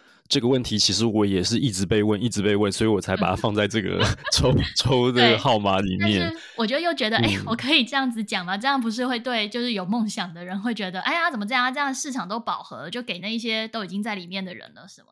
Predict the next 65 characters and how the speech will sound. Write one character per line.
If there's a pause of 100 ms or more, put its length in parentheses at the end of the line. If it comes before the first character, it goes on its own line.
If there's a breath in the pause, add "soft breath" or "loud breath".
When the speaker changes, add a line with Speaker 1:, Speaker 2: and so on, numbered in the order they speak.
Speaker 2:
的。 (460)
所
以
我
觉
得
以
现
今，
就
是
现
在
这
个
时
候，
想
要
投
稿
成
功，
就
是
参
加
比
赛。 (1080)
Speaker 1:
嗯，
Speaker 2:
然
后 (300)
再
来
第
二
Speaker 1:
嗯，
嗯，
比
赛，
文
学
奖，
Speaker 2:
对，
Speaker 1:
嗯。
Speaker 2:
除
了
比
赛
以
外，
第
二
个
就
是 (220 loud breath)
想
办
法 (100)
让
你
在
网
络
的